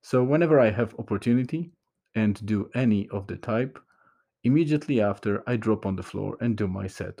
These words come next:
of ab crunches. If I complete five sets of pull-ups, it accounts for sixty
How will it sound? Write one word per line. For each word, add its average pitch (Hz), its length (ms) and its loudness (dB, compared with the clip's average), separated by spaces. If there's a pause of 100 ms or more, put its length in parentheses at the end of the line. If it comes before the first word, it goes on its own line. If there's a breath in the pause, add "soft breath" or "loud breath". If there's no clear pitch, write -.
(160)
of 92 160 -10 (260)
ab 98 260 -6
crunches. - 580 -12 (1300)
If 131 140 -2
I 120 80 4
complete 123 440 2
five 98 320 0
sets - 340 -6
of 95 200 -12 (100)
pull-ups, 101 520 0 (240)
it 151 160 -2
accounts 98 340 -4
for 101 360 -10 (180)
sixty - 640 -10